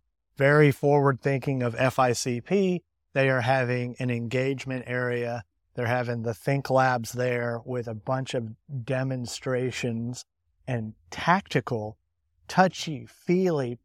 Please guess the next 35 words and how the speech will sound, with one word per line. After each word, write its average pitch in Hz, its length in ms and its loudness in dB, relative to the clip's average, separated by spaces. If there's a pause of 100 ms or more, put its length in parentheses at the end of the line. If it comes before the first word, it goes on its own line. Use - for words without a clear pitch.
(120)
put 196 260 2
your 160 120 2
hands 165 300 0
on 135 200 0
it 123 160 -8
and 123 200 -6
try 147 380 2
it 123 180 -4 (840)
examples 127 560 0
of 107 80 -4
A 117 180 -2
I 110 400 -6
and 117 140 -6
how 117 160 0
that 110 160 -8
can 120 100 -10
be 110 120 -6
used. 110 220 -8
And 120 80 -6
that's 135 220 -2
what 139 80 2
we're 160 100 2
doing. 156 360 0
So 131 320 0 (340)
we're 147 80 2
gonna 147 140 6
have 147 160 2
several 147 340 4
things 139 320 -2
there 131 220 -2
to 120 80 -8
show. 123 360 -6 (280)
First, 165 400 6
of 135 100 2
course, 127 500 0